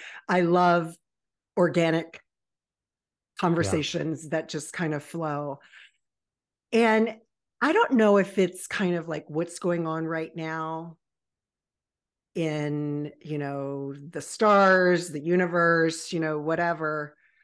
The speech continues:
Speaker 2: <laughs>
Speaker 1: I feel like there's a lot that's coming up for a lot of people right now.
Speaker 2: Yeah.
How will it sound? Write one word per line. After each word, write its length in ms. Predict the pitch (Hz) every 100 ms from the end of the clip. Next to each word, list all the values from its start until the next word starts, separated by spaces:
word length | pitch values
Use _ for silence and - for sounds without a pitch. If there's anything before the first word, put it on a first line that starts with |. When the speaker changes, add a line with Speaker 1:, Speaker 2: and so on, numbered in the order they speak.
| _ _ _
Speaker 2:
<laughs> 400 | 160 - 196 -
Speaker 1:
I 40 | 208
feel 380 | - 285 392 359
like 560 | 202 185 180 - - _ _ _ _ _ _ _ _ _ _ _ _ _
there's 220 | 202 196
a 40 | 185
lot 460 | 175 190 214 -
that's 200 | 202 190
coming 320 | - 196 180 165
up 220 | 165 -
for 100 | 175
a 60 |
lot 200 | 160 165
of 80 | 143
people 380 | - 165 160 151
right 240 | - 65 -
now. 280 | - - -
Speaker 2:
Yeah. 240 | 110 135